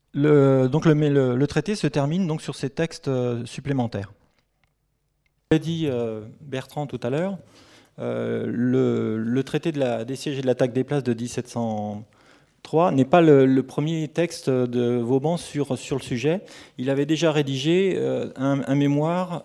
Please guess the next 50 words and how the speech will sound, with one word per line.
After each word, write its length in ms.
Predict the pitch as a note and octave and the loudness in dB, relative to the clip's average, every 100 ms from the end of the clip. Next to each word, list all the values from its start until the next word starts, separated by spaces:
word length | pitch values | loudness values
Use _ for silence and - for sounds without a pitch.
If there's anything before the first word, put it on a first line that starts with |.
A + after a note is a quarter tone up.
| B2 | -8
euh, 60 | |
en 160 | A#2+ B2 | -4 -4
seize 180 | - C#3 | -6 -8
cent 120 | D3 | -8
soixante-neuf, 600 | - C3 C3+ B2+ C3+ C3 - | -8 -8 -6 -6 -6 -6 -10
entre 180 | - | -8
seize 200 | C3 C3+ | -8 -8
cent 100 | - | -12
soixante-neuf 420 | - C3+ C3 C3+ B2+ | -12 -10 -8 -10 -10
et 60 | |
seize 180 | - B2 | -10 -12
cent 120 | - | -10
soixante-douze, 540 | - A#2+ A#2+ D3+ F#3 B2+ - - - - - | -4 -2 -2 -4 -6 -10 -14 -20 -20 -16 -4
au 100 | C#3 | -2
profit, 580 | D3 D3 - F3+ F3+ - | 0 -2 -2 -4 -2 0
euh, 340 | C3 B2+ B2 | 2 2 0
du 100 | B2+ | -2
marquis 280 | C3+ - D3 | -4 -4 -2
de 40 | |
Louvois, 580 | C3+ A2+ A#2+ E3+ F#3+ - _ _ _ _ _ - | 0 2 2 0 -2 -16 _ _ _ _ _ -8
qui 100 | B2 | -2
lui 80 | B2+ | 0
avait 140 | A#2+ | 2
demandé 340 | B2 A#2+ C3 E3 | 2 2 4 2
donc, 240 | C#3+ C#3+ | 2 2
euh, 300 | A#2+ A2 A2 C#3 - | 2 2 -2 -8 -6
une 140 | C3 | -2
explication 540 | B2 - B2 A#2+ D3+ E3+ | -2 -2 -2 -2 -2 -6
sur 240 | - C#3+ | -4 -2
les 120 | C3 | 0
procédés 800 | C3 - _ - B2+ - A#2+ D3 | -2 -6 _ -6 -4 -2 -2 -2
de 60 | D3 - - | -4 -18 -10
la 80 | B2 | -4
guerre 120 | B2+ | -4
de 80 | A#2+ | -4
siège. 360 | - G#2+ G2+ - _ _ - - - _ _ - | -6 -8 -10 -18 _ _ -20 -20 -20 _ _ -4
Alors, 220 | C3+ C#3+ - | -2 -2 -2
le, 280 | C#3 D3 D3 | 4 6 8
les 140 | D3+ | 6
deux 140 | D#3+ F#3+ | 6 6
textes 260 | G#3+ - | 4 0
sont, 400 | E3+ D3+ C#3+ C#3 | 2 2 4 2
sont 220 | C3+ D3+ | 0 0
intéressants, 760 | D#3 D3 D#3 D3+ F#3+ G3+ G#3 - - | 0 2 2 0 -2 -2 -2 -6 -4
euh, 340 | C3+ B2+ A#2+ | -2 0 0
à 60 | C3+ | 0
comparer 460 | D#3 D3 C#3+ G#3+ | 2 2 2 0
parce 200 | G#3+ - | -2 -4
qu'en 160 | - D3+ | -2 -2
fait, 280 | G3 G3 | 0 -2